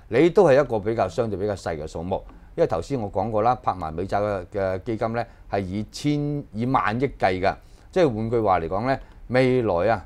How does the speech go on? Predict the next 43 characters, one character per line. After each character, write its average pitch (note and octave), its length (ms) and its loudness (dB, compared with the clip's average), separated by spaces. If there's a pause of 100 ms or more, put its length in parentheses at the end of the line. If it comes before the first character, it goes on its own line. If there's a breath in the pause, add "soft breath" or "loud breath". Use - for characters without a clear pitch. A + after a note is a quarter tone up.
(120)
成 F2 240 -8
個 G#2+ 80 -4
大 F2+ 200 -2
市 G2+ 220 -6 (280 soft breath)
如 G#2+ 220 0
果 D3 140 2
有 A#2+ 220 2
啲 C#3 300 -4 (180 soft breath)
少 A#2+ 260 -4
少 A#2 140 -6
嘅 A2 180 -2
反 B2 240 -2
覆 D#3+ 180 8 (140)
或 F#2 220 0
者 G2+ 100 -4
有 B2+ 160 0
少 B2+ 220 -4
少 B2+ 140 -4
嘅 B2 120 0
回 F2 160 -4
落 F#2 160 -2
呢， C3 100 -2 (280 soft breath)
都 E3+ 160 2
只 C#3 260 -2
不 C#3+ 140 -2
過 G#2+ 200 0
係 G2+ 140 0
一 - 40 -2
個 F2 200 -4 (180 soft breath)
急 C#3 160 0
升 C3+ 260 -4
後 G2 120 -6
嘅 F#2 120 -4
正 F#2+ 240 -8
常 D#2+ 180 -10
嘅 E2+ 120 -8
調 D#2 220 -12
整 F#2+ 200 -8
同 G2 100 -8
埋 D2 160 -10
消 G#2+ 220 -6
化 E2 140 -4
咁 D#2 100 -14